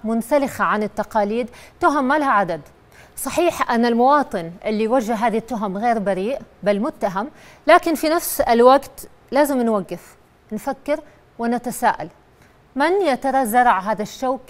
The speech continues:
بيننا؟ من من مصلحته أن تستمر ثقافة رفض الآخر؟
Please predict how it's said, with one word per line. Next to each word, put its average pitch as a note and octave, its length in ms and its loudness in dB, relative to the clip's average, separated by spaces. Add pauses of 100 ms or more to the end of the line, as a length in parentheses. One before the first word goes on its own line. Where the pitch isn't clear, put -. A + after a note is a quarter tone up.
بيننا؟ F3+ 440 -6 (560)
من D4+ 140 0
من D4 180 0
مصلحته B3+ 760 -2
أن A3 80 -4
تستمر B3+ 460 -2
ثقافة B3+ 540 -2 (200)
رفض A#3 360 -4
الآخر؟ G3+ 540 -2